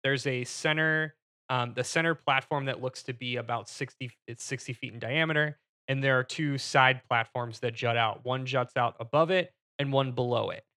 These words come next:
Um, the one below it has a little entryway, so you can, um, you can perceive that it's basically, it's a home. It's Shine Bright's home. You walk into the kind of, like, s-,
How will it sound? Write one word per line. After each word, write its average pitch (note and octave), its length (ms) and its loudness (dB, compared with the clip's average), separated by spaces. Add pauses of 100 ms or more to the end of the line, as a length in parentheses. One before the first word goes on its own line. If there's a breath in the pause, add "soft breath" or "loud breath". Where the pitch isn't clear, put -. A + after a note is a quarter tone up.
(240)
Um, A#2 220 0
the B2 80 0
one C#3 180 4
below C#3 340 6
it C#3+ 180 2
has B2+ 260 2
a B2+ 60 -2
little B2 300 -2
entryway, B2 500 -2
so B2 160 -8
you B2 80 -6
can, B2 160 -4
um, A#2+ 160 -6
you C#3+ 140 -4
can B2 260 -4 (160)
perceive C3+ 560 -4
that A#2+ 300 2 (340)
it's C#3 240 0
basically, C3+ 680 0
it's C3 160 -4
a D3+ 80 4
home. B2+ 320 -4 (100)
It's - 240 -8 (220)
Shine B2 180 -2
Bright's A#2 240 -6
home. G#2+ 240 -12 (400)
You B2+ 500 0
walk D3 300 6
into C3+ 720 -2 (100)
the A#2+ 480 -4
kind B2+ 140 0
of, A#2 160 -2
like, A#2 180 -4 (140)
s-, - 220 -14